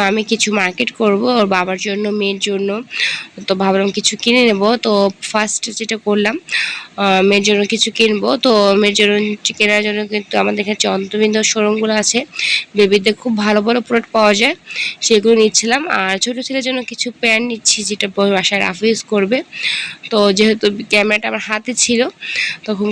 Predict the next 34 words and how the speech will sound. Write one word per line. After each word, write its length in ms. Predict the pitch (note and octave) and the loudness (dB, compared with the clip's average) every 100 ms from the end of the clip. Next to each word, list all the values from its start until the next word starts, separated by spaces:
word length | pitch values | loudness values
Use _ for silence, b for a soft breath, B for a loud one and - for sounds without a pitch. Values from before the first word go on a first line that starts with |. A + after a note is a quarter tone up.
| G3+ | 0
কিন্তু 200 | A3 G#3+ G#3+ | 0 2 0
just 160 | G#3+ G#3+ A3 | 0 -2 -4
উপরে 180 | A3 A3+ | -2 -2
উঠাতে 220 | A#3 B3 C4+ | -2 -2 -2
পারিনি, 220 | A3+ A3+ C4+ | 0 0 0
তার 100 | A#3 G3 | -2 -2
জন্য 140 | G3+ G3+ | -2 0
ভিডিওটা 280 | G3+ G3+ F#3+ - G#3+ | 0 0 0 -2 -2
এরকম 260 | A#3 C4+ B3+ | 0 0 0
আসছিল। 360 | A#3 - - A#3+ D#4+ - B B - - - - - - B B B B B B - - | -2 -4 -4 -4 -8 -12 B B -20 -20 -20 -20 -20 -20 B B B B B B -12 -4
আর 80 | A#3+ A#3+ | 0 0
আমি 100 | B3 A#3 | -2 -6
কিছু 180 | B3+ - B3+ | -4 -4 -2
কিনে 200 | C4+ C4+ C#4 | 2 4 4
নিচ্ছিলাম, 440 | C4+ - C4 C#4 B3 A3 | 2 0 0 -2 -2 0
আর 140 | G#3 G#3 - | 0 0 -2
আমার 160 | A3+ A3+ | -6 -4
হাতে 220 | A#3 A#3+ A#3+ B3 | -4 -2 -2 0
কিন্তু 200 | A#3+ C#4 A#3+ | 0 -2 0
on 100 | A#3 A#3 | 0 0
করা 140 | A#3 A3 | -2 -2
ছিল 160 | - A#3 A3 | 0 0 0
ক্যামেরাটা, 440 | G3+ G3+ G3 G#3 C#4 - B B B B | 0 2 0 -2 -6 -10 B B B B
আর 60 | G#3+ | -2
সেদিন 240 | A3 A#3 A3+ A3+ | 2 2 2 0
আমি 100 | G#3+ D#3 | 0 -2
একাই 220 | F#3+ G#3 A3+ | -2 -2 0
চলে 180 | A#3+ A3+ A3+ | 0 0 0
গিয়েছিলাম। 420 | A3+ - A#3+ A3 E4 - - - - - - - - - - - B B B B | -2 -2 -2 -2 -4 -10 -20 -20 -20 -20 -20 -20 -20 -20 -14 -14 B B B B
আসলে 220 | A3 C4 B3+ | -2 0 0
বিশেষ 280 | A3 A#3+ G#3+ | 0 0 0
করে 140 | B3+ A#3+ A#3 | 0 2 2
মার্কেট 260 | G3 F#3 G#3+ | 0 -2 -2
করতে 200 | A3+ A3 | -2 -2